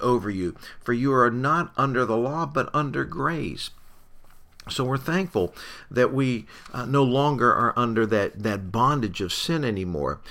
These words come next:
Now, with that in mind, uh, we look at Romans chapter seven, verse nineteen. It also tells us that, uh, "Now then, it is no more I, uh, that do it, but sin that dwelleth in me." The Apostle Paul is writing, he's saying, "I'm still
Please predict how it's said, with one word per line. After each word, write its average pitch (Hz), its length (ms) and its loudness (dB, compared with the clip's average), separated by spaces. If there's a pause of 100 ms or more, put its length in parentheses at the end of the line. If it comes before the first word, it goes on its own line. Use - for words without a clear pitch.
(280)
Now, 117 160 2
with 113 180 2
that 120 180 4
in 113 100 0
mind, 120 360 4 (300)
uh, 85 200 -2
we 123 140 2
look 117 180 0
at 110 120 -4
Romans 110 360 0
chapter 120 360 0
seven, 113 400 0
verse 104 340 0 (160)
nineteen. 113 800 -4 (320)
It 120 120 2
also 135 340 4
tells 104 420 0
us 95 180 -4 (380)
that, 113 380 -2
uh, 101 260 4 (260)
"Now 123 300 2
then, 123 300 0
it 127 180 -2
is 113 200 0
no 127 220 2
more 120 360 2
I, 113 400 4 (340)
uh, 82 300 -4
that 110 240 -2
do 139 160 4
it, 127 120 2
but 113 160 -4
sin 143 300 -2
that 120 180 -2
dwelleth 120 480 2
in 143 220 -2
me." 95 200 -2
The 113 120 -4
Apostle 147 400 -6
Paul 135 240 -6
is 110 100 -6
writing, 131 440 0
he's 113 100 -6
saying, 127 240 -4
"I'm 147 180 -2
still 139 520 -2